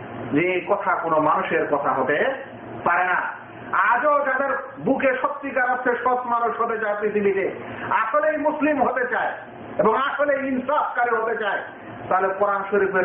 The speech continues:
সূরা তাহা পড়ে দেখতে পারে এটা কোনো মানুষের কথা হতে পারে কি পারে না। আজও ওটা কোরআন শরীফ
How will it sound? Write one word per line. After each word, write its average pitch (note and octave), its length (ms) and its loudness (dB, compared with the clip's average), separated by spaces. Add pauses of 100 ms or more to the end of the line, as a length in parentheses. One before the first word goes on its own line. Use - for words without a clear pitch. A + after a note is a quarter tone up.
(120)
সূরা G3 300 6
তাহা F3+ 340 2
পড়ে F3+ 180 2
দেখতে F3 280 -2
পারে E3+ 260 2 (600)
এটা D#3+ 160 2
কোনো D#3 180 2
মানুষের D3 480 2
কথা C#3+ 180 0
হতে C3+ 260 -2
পারে B2 300 2
কি A2+ 120 -2
পারে G#2 160 0
না। G2+ 120 -2 (1200)
আজও C#4 360 2
ওটা C#4 140 2
কোরআন C#4+ 380 2
শরীফ D4 180 0